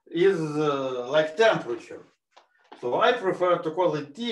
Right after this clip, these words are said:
because for me it's like time. And when you have this regularization, you can study master equation, actually.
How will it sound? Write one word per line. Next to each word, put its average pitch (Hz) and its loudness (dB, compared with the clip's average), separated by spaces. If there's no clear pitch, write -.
because 143 -4
for 147 -6
me 180 -8
it's - -10
like 135 -6
time. - -8
And 190 0
when 277 4
you 226 2
have 226 4
this 214 -2
regularization, 180 0
you 196 -2
can 262 0
study 220 0
master 160 -2
equation, 262 -6
actually. - -12